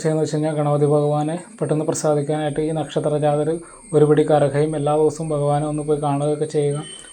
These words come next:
ഒരു നാളികേരം ഉടക്കുകയൊക്കെ ചെയ്ത് കഴിഞ്ഞാൽ ഭഗവാൻ നിങ്ങളുടെ കൂടെ ഇറങ്ങി വന്ന് നിങ്ങളെ തൊ-, തലയിൽ തൊട്ട് അനുഗ്രഹിക്കുന്ന കുറച്ച് നക്ഷത്ര ജാതരുണ്ട്. എല്ലാവരുടെ അടുത്തും ഭഗവാൻ ഒരുപോലെയാണ്. അമ്മയ്ക്ക്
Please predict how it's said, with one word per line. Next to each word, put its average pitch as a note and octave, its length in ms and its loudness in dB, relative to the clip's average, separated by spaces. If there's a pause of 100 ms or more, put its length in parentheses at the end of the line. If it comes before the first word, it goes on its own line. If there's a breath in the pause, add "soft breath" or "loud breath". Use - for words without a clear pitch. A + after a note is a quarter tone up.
ഒരു D3+ 140 0
നാളികേരം C#3+ 420 4
ഉടക്കുകയൊക്കെ D3+ 320 0
ചെയ്ത് D3+ 220 0
കഴിഞ്ഞാൽ D3 260 -2
ഭഗവാൻ C#3+ 260 -2
നിങ്ങളുടെ D3 280 -6
കൂടെ C#3+ 180 -2
ഇറങ്ങി D3 340 -2
വന്ന് D3 180 -4
നിങ്ങളെ C#3+ 260 -4
തൊ-, D3 260 2
തലയിൽ D3 340 2
തൊട്ട് - 160 0
അനുഗ്രഹിക്കുന്ന C#3+ 800 -4 (360 loud breath)
കുറച്ച് C3+ 280 -6
നക്ഷത്ര C#3 360 -4
ജാതരുണ്ട്. C#3+ 260 0 (380 loud breath)
എല്ലാവരുടെ D3 440 6
അടുത്തും D3+ 280 4
ഭഗവാൻ D3 260 4
ഒരുപോലെയാണ്. C#3+ 540 0 (880 soft breath)
അമ്മയ്ക്ക് C#3+ 300 2